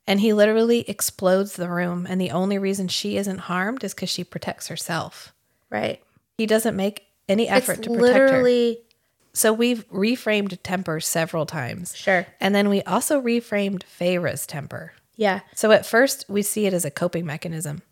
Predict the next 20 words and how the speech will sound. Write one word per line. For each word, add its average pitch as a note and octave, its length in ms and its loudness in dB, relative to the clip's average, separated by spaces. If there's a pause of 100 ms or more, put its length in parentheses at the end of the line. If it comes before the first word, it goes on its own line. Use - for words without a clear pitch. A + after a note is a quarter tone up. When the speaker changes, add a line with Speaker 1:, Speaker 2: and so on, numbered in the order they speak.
(240)
Speaker 1:
It's - 200 -4
her F#3+ 200 2
way E3+ 280 0
of D#3+ 200 -6
rebelling. D#3 580 -2
It's E3+ 180 -8
her E3+ 160 0
way D3+ 280 0
of D#3 180 -8
fighting E3+ 400 -2
against E3 400 -6
these E3+ 220 -6
dudes F3 460 -4
that E3+ 160 -6
keep - 180 -8
telling F3 280 -6
her E3+ 160 -6
what E3 240 -4
to - 100 -12
do. D#3+ 400 -6